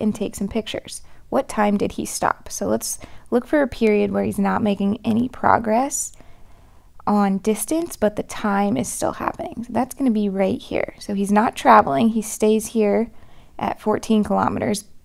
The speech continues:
but it's between nine and ten A M.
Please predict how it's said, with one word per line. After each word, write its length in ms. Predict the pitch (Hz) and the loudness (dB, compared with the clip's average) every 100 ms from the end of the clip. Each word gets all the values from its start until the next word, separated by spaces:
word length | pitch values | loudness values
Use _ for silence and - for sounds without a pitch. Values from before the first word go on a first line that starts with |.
| - | 4
but 600 | 294 262 143 254 - - - - - - - _ - - - | 6 6 4 0 -6 -20 -20 -20 -20 -20 -20 _ -20 -20 -4
it's 160 | 220 202 | -4 0
between 460 | 220 - 220 202 | -2 2 4 6
nine 520 | 202 202 208 214 220 214 - - - - - - - | 4 6 6 6 2 -2 -18 -20 -20 -20 -20 -20 -4
and 240 | 220 208 | 0 0
ten 380 | 202 - 220 208 | -2 0 2 2
A 300 | - - - | 2 0 -2
M. 400 | - - - 233 | -2 -2 -4 -10